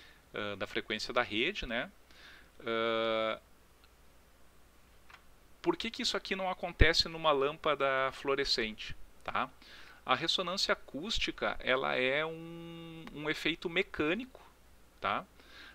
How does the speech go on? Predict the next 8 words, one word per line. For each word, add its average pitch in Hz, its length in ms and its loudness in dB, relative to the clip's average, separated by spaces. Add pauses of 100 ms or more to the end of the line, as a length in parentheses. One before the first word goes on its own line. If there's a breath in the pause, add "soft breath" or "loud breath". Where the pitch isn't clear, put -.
(140)
Ah, 120 880 2
devido 143 440 -2
à 170 60 6
variação 185 720 6
da 202 100 2
pressão 170 720 2 (160)
interna, 165 880 2 (420)
ah, 113 1400 0